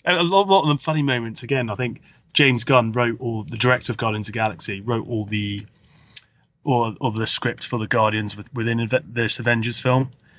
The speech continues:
And, um, uh, when Mantis says, "We're here to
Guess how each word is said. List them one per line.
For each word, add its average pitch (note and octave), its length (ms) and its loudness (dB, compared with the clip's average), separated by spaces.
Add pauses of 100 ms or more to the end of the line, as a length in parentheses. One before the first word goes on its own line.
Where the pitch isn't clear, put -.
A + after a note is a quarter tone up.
(260)
And, G#2 520 2
um, G#2 400 2 (1700)
uh, G#2+ 480 -4
when B2+ 280 2
Mantis B2 420 0
says, G#2+ 380 -2 (300)
"We're A#2 100 -6
here A2+ 180 0
to - 220 0